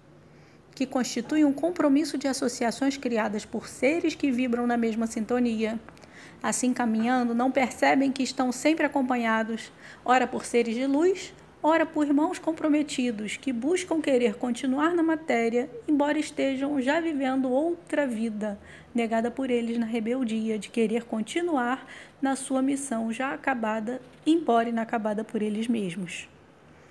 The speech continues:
Somos sempre companheiros de boas ou más companhias. A escolha de vocês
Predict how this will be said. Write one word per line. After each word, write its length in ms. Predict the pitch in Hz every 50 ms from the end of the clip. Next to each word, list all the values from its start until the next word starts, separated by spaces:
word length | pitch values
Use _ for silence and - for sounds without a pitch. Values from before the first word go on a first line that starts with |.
| - - - - - - - - - - - - - - - - - - -
Somos 340 | - - 214 214 208 196
sempre 360 | - - - 269 302 302 - -
companheiros 800 | - 285 285 294 302 285 285 269 262 254 254 240 240 226 226 226
de 100 | 240 240
boas 680 | 220 220 226 226 240 247 233 - 247 240 - - - - -
ou 140 | 262 269 285
más 240 | 247 233 220 208 -
companhias. 800 | - 226 208 - 226 220 220 208 196 185 185 180 180 180 - - - - - - - - - - - - - - -
A 100 | 240 220
escolha 360 | 214 - - 254 262 277 285
de 100 | 277 302
vocês 760 | 294 349 359 349 - - 269 247 240 233 226 226 220 - -